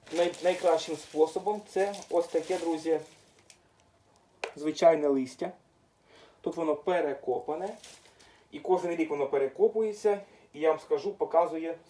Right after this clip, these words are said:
супер ідеальний результат. Що мені найбільше подобається, що після цього земля просто як пух. Ну просто. На ній можна що хоч вирощувати, скажу вам так, це чиста моя думка. Дехто радить,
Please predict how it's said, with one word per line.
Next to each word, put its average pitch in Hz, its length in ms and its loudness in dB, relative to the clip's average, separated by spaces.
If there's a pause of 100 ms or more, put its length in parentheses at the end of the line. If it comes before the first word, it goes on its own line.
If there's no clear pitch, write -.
(160)
супер 202 380 -2
ідеальний 143 480 0
результат. 139 460 -4 (540)
Що - 160 -4
мені 156 180 0
найбільше 151 440 -2
подобається, 139 560 0
що - 140 -14
після - 280 -6
цього 180 420 4 (260)
земля 147 380 4
просто 160 600 4 (320)
як 135 220 2
пух. - 340 -10 (140)
Ну 139 80 -8
просто. 139 480 2 (840)
На 147 100 -4
ній 180 180 0
можна 160 340 -4
що 185 200 -4
хоч 127 300 -6
вирощувати, 117 520 -10
скажу 143 280 -2
вам 143 80 -4
так, - 220 -4
це 127 100 -8
чиста 135 320 -10
моя 127 180 -4
думка. 117 300 -14 (840)
Дехто 214 320 4
радить, 202 400 4